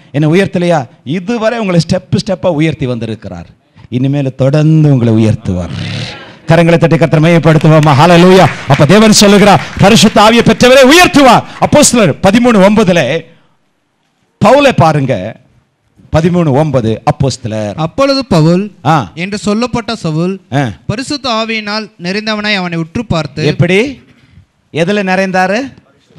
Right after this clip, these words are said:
Speaker 1: ஆ. எல்லாருக்கும் என்ன நிறைய வேணும்? "ஆண்டவரே, என்னை பணத்துல நிரப்பும், அதுல நிரப்பும், இதுல நிரப்புன்னு" கேட்காதீங்க. என்ன நிரப்பணும்? பரிசுத்த ஆவி. பக்கத்துல சொல்லுங்க, எதுல நிரம்பணும் தெரியுமா?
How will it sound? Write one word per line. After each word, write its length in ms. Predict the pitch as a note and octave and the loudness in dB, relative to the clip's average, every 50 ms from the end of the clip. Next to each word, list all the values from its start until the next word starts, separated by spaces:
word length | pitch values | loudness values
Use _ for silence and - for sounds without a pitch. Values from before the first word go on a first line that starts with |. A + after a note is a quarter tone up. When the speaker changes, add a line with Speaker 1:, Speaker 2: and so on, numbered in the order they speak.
| - - _ _ - - _ _ _ _ _ - G2+ A2+ | -20 -20 _ _ -20 -20 _ _ _ _ _ -16 -12 -10
Speaker 1:
ஆ. 40 | C3 C3+ C#3 C#3 C#3 C3+ C3 B2+ A#2 G#2+ F#2+ F2+ - _ _ _ _ _ _ _ - | -10 -8 -8 -8 -8 -8 -8 -10 -10 -12 -14 -16 -20 _ _ _ _ _ _ _ -6
எல்லாருக்கும் 460 | A#2 C#3+ D#3+ F3+ F#3+ F#3+ E3 F3 F3+ | -4 -2 0 0 0 0 0 0 0
என்ன 160 | F3 G3 G#3 | 0 0 0
நிறைய 260 | G3+ G3 G3 G#3 G#3 F#3 | 0 0 0 0 0 -2
வேணும்? 360 | F3+ E3 D3 C3+ B2 A2+ G2 - _ _ _ _ _ _ - - | -2 -2 -4 -4 -6 -8 -10 -14 _ _ _ _ _ _ -12 -6
"ஆண்டவரே, 300 | F3+ G3 F#3+ G3+ G#3+ A3+ | -6 -4 -2 -2 -2 -4
என்னை 160 | A3+ G3 F3+ - | -4 -6 -8 -8
பணத்துல 420 | - G3 A#3+ C4+ - - A#3 G#3 G3+ | -6 -6 -6 -6 -8 -8 -8 -8 -6
நிரப்பும், 480 | F#3 F3 F#3 G3+ F#3+ F#3 - F#3 F3 E3 | -6 -6 -4 -4 -6 -6 -6 -8 -4 -4
அதுல 420 | D#3+ F3 F#3 C4 C4+ C4 A#3 G#3 | -4 -2 -2 -2 -2 -2 -2 -2
நிரப்பும், 400 | F#3+ F#3 F#3 F3+ - F#3 F3 D#3+ | -2 -2 -4 -4 -4 -6 -4 -2
இதுல 380 | D#3 F#3+ G3+ C#4 C4+ B3+ A#3 A3 | -2 -2 0 0 0 0 0 0
நிரப்புன்னு" 260 | G3+ G#3 D3 F#3+ F#3 | -2 -2 -2 -4 -4
கேட்காதீங்க. 440 | E3 F3+ D#3+ C3+ C#3 C3+ A#2+ B2 A#2 | -4 -4 -4 -4 -4 -4 -4 -6 -6
என்ன 240 | A2 G#2+ D#3 G3+ G#3+ | -4 -4 -2 -2 0
நிரப்பணும்? 460 | G#3+ G#3+ G3+ D3+ E3 D3+ C3 A2 F#2+ E2+ _ _ _ _ _ _ _ _ _ _ _ - | 0 0 -2 -2 -4 -4 -4 -6 -8 -10 _ _ _ _ _ _ _ _ _ _ _ -2
பரிசுத்த 540 | C3+ C#3+ D3+ D#3 - D#3 D3+ D3 - D3+ | 2 2 2 2 2 2 -2 0 0 0
ஆவி. 160 | C3+ C3+ C3+ B2+ | 2 2 2 2
பக்கத்துல 300 | B2 F#3 F#3+ - - G#3+ | 2 0 0 0 0 0
சொல்லுங்க, 500 | E3 F3 G3 F3+ F3+ D#3+ D#3 C3+ A2+ F#2 - - _ _ _ _ _ _ _ _ _ | 2 2 2 2 2 0 0 -2 -2 -4 -8 -20 _ _ _ _ _ _ _ _ _
எதுல 280 | - C#3 E3+ F3+ G3 G3+ | -4 -2 0 0 0 0
நிரம்பணும் 380 | F#3 G3 F#3+ - G3+ G3+ G3+ | 0 0 0 2 0 0 0
தெரியுமா? 680 | F#3+ G3 G3 G3+ G#3 G3+ G3+ G#3 A3 A3+ A3 F#3+ C#3+ A#2+ | 0 2 2 2 2 2 2 2 2 2 2 2 0 -2